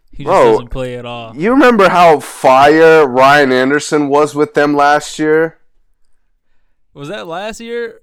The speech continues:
Speaker 1: <laughs> It seemed like it was a long time ago. <laughs>
Speaker 2: Dude, Ryan Anderson is, I don't even think he's in the league anymore.
Speaker 1: He got traded to, um,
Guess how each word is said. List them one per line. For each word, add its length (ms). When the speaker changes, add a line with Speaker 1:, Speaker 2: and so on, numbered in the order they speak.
Speaker 1:
<laughs> 80
It 160
seemed 180
like 180
it 40
was 140
a 60
long 380
time 320
ago. 280
<laughs> 120
Speaker 2:
Dude, 200
Ryan 360
Anderson 440
is, 160
I 160
don't 120
even 180
think 180
he's 180
in 120
the 120
league 480
anymore. 920
Speaker 1:
He 120
got 180
traded 380
to, 200
um, 380